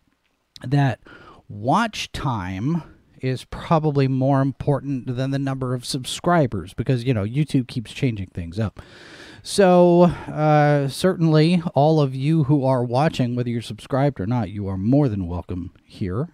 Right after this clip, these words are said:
And, uh, those of you who are repeat offenders, welcome back. If you're listening on podcasts,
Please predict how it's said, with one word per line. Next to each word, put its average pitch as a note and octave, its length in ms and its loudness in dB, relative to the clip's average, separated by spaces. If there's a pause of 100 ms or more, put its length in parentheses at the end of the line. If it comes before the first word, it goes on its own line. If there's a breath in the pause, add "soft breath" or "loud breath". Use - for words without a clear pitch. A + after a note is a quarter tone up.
And, F2+ 380 -8
uh, F2 140 -8
those G2+ 240 -6
of G2 80 -12
you G#2+ 120 -8
who A2+ 160 -4
are G2+ 180 -4
repeat C3+ 520 0
offenders, D3+ 520 0
welcome A#2 360 -2
back. C#3+ 240 0 (1200 soft breath)
If E3+ 300 2
you're F#3 160 8
listening F#3+ 340 4
on F3 180 4
podcasts, F3 880 -2